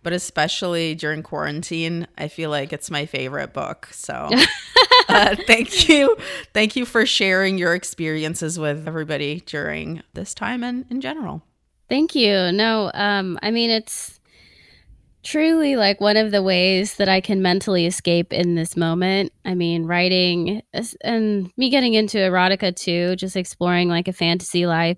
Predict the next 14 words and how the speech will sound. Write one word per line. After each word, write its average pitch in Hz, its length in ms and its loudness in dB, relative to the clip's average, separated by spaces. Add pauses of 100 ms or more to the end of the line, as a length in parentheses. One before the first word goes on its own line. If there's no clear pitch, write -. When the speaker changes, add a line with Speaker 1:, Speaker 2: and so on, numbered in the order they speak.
Speaker 2:
It's 170 240 -6
like, 147 540 -6 (840)
I 226 160 2
just 240 160 -2
need 262 160 2
an 233 80 4
outlet. 247 500 6
I 220 100 2
need 220 180 2
to 240 100 -2
feel 220 200 2
like 208 160 2
I'm 190 160 2
not 180 340 4